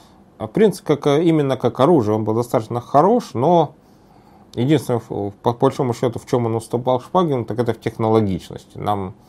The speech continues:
нужно было такое же, но более массовое, более технологичное.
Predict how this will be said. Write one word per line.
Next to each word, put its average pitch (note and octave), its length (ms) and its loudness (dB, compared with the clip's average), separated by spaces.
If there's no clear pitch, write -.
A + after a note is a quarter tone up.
нужно B2 280 2
было A#2 260 4
такое E3+ 480 6
же, A#2 120 0
но A2+ 120 0
более A#2 340 0
массовое, G#2+ 540 -2
более G2+ 300 0
технологичное. F#2+ 1000 -8